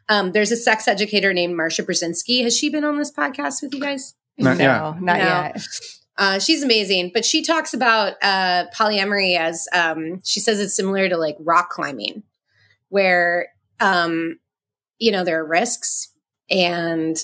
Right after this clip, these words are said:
Speaker 1: it's hard and it takes a lot of time. And a lot of people might look at it and be like,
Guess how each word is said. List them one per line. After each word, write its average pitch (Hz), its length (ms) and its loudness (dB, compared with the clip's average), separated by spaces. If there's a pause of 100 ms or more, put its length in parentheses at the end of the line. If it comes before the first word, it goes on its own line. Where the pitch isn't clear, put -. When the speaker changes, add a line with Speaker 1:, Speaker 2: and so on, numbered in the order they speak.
Speaker 1:
it's 147 180 -6
hard 208 520 2 (240)
and 165 560 0
it 180 160 -4
takes - 300 -2
a 196 40 2
lot 170 140 2
of 165 80 0
time. 180 480 2
And 185 160 0
a 175 60 2
lot 175 180 2
of 175 80 -6
people 202 220 -4
might 180 180 0
look 156 160 -2
at 180 140 4
it 220 160 2
and 185 100 -6
be 185 100 0
like, 175 300 0